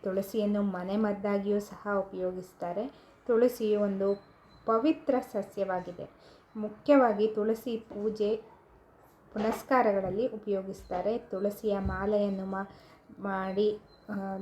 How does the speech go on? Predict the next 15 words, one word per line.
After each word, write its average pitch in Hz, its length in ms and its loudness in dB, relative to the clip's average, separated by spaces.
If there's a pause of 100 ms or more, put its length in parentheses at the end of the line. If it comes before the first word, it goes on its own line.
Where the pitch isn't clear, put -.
ದೇವರಿಗೆ 208 600 2
ಅರ್ಪಿಸುತ್ತಾರೆ. 202 1040 -2
ಇದು 190 260 -6
ತುಂಬನೇ 208 840 0 (160)
ಶ್ರೇಷ್ಠ. 190 400 -2 (500)
ಇದು 208 720 0
ಆಹಾರ 214 460 4 (420)
ಪದಾರ್ಥಗಳನ್ನು 202 760 2
ಶುದ್ಧೀಕರಿಸುವ 208 960 2
ಗುಣವನ್ನು 196 500 0
ಹೊಂದಿದೆ. 196 440 -2
ಇದು 190 360 -4
ಗ್ರಹಣ 196 400 -6 (120)
ದಿನ್-, 202 400 -4
ದಿನ 196 180 -4